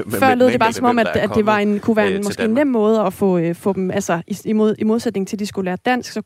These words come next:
Speaker 2: så lød det på dig som om, at engelsk var måske hurtigere for dem at få til at, at lære.
Speaker 1: Ja, præcis. Og, og det er jo også derfor, vi nu tilbyder,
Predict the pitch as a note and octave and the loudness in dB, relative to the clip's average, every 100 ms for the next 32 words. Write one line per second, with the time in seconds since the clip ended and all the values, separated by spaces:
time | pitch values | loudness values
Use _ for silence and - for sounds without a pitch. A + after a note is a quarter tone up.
0 | - - G#3 G3+ F#3+ G3+ G3+ G3+ F#3 F3+ | -8 -4 -2 -2 -2 -4 -2 -2 -2 -4
1 | - G#3+ F3 - F#3+ E3+ - - - G#3+ | -2 -2 -2 -4 -4 -4 -8 -20 -8 -4
2 | A3+ G#3+ A#3+ C4 A3 G#3 F#3 F#3+ G#3 F#3 | 0 2 2 2 -4 -6 -6 -8 -8 -8
3 | F3+ _ _ _ _ _ - F#3 F#3 G#3+ | -12 _ _ _ _ _ -8 -6 -6 -8
4 | _ _ _ _ _ _ _ _ _ _ | _ _ _ _ _ _ _ _ _ _
5 | _ _ _ _ _ - A2+ G#2 - G#2 | _ _ _ _ _ -2 0 0 -4 -4
6 | A#2+ A2 - - F#2+ F#2+ - F2+ B2 A#2+ | -4 -4 -6 -2 0 0 0 -2 0 0
7 | G2 - G#2 F#2+ F#2 F#2+ F#2+ G#2+ G2+ G#2+ | 0 -2 -4 -4 -8 -8 -6 -6 -4 -2
8 | F2 | -2